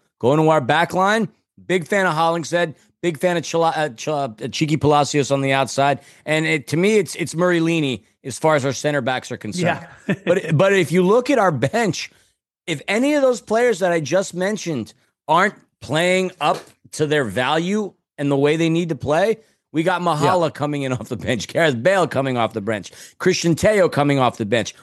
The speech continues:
Speaker 1: We've got Latif Blessing filling in the midfield. We got, we got Franco Escobar coming in. We got Eddie Segura. We have so much more depth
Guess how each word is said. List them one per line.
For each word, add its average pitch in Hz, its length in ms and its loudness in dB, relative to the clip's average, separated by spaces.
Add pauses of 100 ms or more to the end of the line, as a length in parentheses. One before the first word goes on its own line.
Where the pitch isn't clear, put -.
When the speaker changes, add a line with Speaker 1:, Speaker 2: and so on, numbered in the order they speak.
Speaker 1:
We've 151 100 -2
got 175 160 2
Latif 170 360 -2
Blessing 165 460 0
filling 160 320 0
in 156 80 -2
the 147 80 -2
midfield. 139 460 -2
We 127 80 -6
got, 139 260 0 (300)
we 135 100 -6
got 147 180 0
Franco 180 360 2
Escobar 160 500 0
coming 143 320 -2
in. 131 140 -2
We 135 100 -2
got 143 220 -2
Eddie 180 200 0
Segura. 160 640 2 (520)
We 190 260 0
have 180 320 0
so 202 340 -2
much 220 300 -4
more 190 220 2
depth 120 800 -6